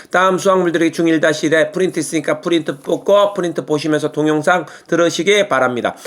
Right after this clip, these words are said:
다음 식을 곱셈기호를 사용하여 나타내래요. 이번에는 생략이 아니라 사용하래요. 플러스란 얘기죠. 그래서 이 A 제곱이 A 곱하기 A가 되겠고, B가 되겠고, 삼 곱하기 A 더하기 B, 이 가로 쳐야 돼요. 가로 안치면 틀리고, 곱하기 X 곱하기 Y가 되겠고,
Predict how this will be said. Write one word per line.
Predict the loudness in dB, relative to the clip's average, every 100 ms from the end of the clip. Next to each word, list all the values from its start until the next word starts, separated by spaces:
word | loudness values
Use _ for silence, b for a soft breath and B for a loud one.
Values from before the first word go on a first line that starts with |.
| B
다음 | 0 0
식을 | 0 0 0
곱셈기호를 | -2 -2 0 0 2 2 0
사용하여 | -2 -2 2 4 4 4 4
나타내래요. | 2 -2 -6 -6 -6 -10 B B
이번에는 | 0 2 4 4 2 0 B
생략이 | -4 2 4 4
아니라 | 4 2
사용하래요. | 2 0 2 2 2 -2
플러스란 | 0 0 2 0 2 0
얘기죠. | -2 -4 -6
그래서 | -6 -6 -2
이 | 0
A | 2 2
제곱이 | 2 2 4
A | 4 4
곱하기 | 4 2 4 2 0 -4 -14 _
A가 | -2 -2
되겠고, | 0 0 0 -2 0
B가 | 0 2
되겠고, | 2 -2 -2 0 -2 B B B -8
삼 | -4 -2 0
곱하기 | 2 2 4 4 4 2 0 B B 0
A | 2
더하기 | 4 2 2
B, | 2 2
이 |
가로 | 2 0 0
쳐야 | 2 2 4
돼요. | 4 2
가로 | 2 0
안치면 | 0 -2 -6
틀리고, | -2 0 0 -2
곱하기 | 0 0 0
X | -4 -4
곱하기 | -4 -2 -2 0
Y가 | -2 0 -2
되겠고, | -4 -4 -4 0 0 0